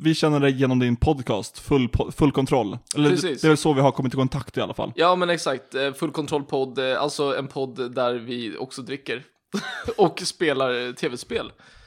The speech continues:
Speaker 2: Eh, och ni har ju, eh, varit med där och druckit och pratat om populärkultur och spel och, eh,
Speaker 1: Dishonored två har vi bråkat om.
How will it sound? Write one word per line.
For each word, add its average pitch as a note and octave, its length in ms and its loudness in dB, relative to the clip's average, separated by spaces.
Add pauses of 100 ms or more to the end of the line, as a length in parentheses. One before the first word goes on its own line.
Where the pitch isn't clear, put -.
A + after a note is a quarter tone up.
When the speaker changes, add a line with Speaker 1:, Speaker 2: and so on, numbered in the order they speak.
(180)
Speaker 2:
Eh, C3+ 340 2
och C#3+ 180 -6
ni C#3+ 160 -2
har D3 100 2
ju, C#3 240 -2
eh, G2+ 360 -8
varit C3+ 260 -4
med B2+ 260 -4
där B2+ 200 -2
och - 340 -10
druckit B2+ 520 -10
och B2+ 180 -10
pratat B2 540 -8
om B2 300 -8
populärkultur B2+ 840 -8
och - 120 -14
spel A#2+ 520 -10
och, - 340 -12
eh, B2 200 -4
Speaker 1:
Dishonored C3+ 380 4
två B2+ 200 0
har C3 60 4
vi B2 80 2
bråkat A#2 400 -2
om. A#2+ 240 -2